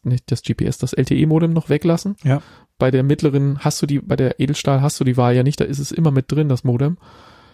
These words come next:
Speaker 1: Ähm, und dann trag ich persönlich die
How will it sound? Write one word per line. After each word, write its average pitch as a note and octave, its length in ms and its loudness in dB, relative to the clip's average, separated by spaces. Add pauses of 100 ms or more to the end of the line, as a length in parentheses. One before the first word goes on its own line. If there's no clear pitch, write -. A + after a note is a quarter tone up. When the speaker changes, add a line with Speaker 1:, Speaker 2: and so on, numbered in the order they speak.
(220)
Speaker 1:
Ähm, D3 380 2 (600)
und D3+ 100 4
dann D3 220 0 (760)
trag - 300 -2
ich G#3 180 -2
persönlich F3 480 2
die C3 160 -8